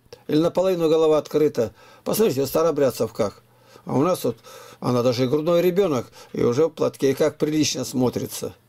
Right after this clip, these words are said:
Это что, нетерпеливость? И вот, если жена, ну, мужу что-то против, а ей надо досадить, она, «Я пойду к старообрядцам». Ну, пошла, дочка там вышла замуж. Я спрашиваю, «Отец-то наш член общины, как?» «Да никакой зять-то».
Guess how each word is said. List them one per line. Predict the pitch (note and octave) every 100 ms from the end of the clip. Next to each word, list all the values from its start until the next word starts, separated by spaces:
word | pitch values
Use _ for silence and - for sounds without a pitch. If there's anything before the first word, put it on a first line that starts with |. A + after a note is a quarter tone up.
| _ _ - - -
Это | - - C3
что, | - C3
нетерпеливость? | A#2 - B2+ - B2+ C3 A2 - - - _ _ - _ -
И | -
вот, | A2+ - - - _ _ _ _ _ -
если | C3+ B2+ C3+
жена, | A#2+ B2 C3+ B2+ G#2+ G2 - - - - -
ну, | F3 B2+ C3 B2+ A2 G2 A2
мужу | C3 C#3+ D3 B2
что-то | A2+ B2+ G#2+
против, | - G3 A3 A2+ - _ - - - - _
а | - B2
ей | D3+ D3
надо | C#3 C3
досадить, | C#3 D3 E3+ A2+
она, | A#2 A#2
«Я | F#3+
пойду | F3 E3
к | D3+
старообрядцам». | D3 C3+ A#2+ B2+ B2 - D3+
Ну, | G3+
пошла, | F#3+ C3 - C3
дочка | B2 D#3+ D3+ -
там | - C3+
вышла | D#3 - C3+
замуж. | A2 B2 A#2+ A2+ - - - - -
Я | - D#3
спрашиваю, | - D3+ C#3 - D3
«Отец-то | D3 D3+ B2 C3
наш | C3+ B2
член | - C3 B2+
общины, | A#2+ - A#2+
как?» | B2+ B2+ A#2+
«Да | G3
никакой | B3+ A3+ G#3+ - B2
зять-то». | A2 A2 - G2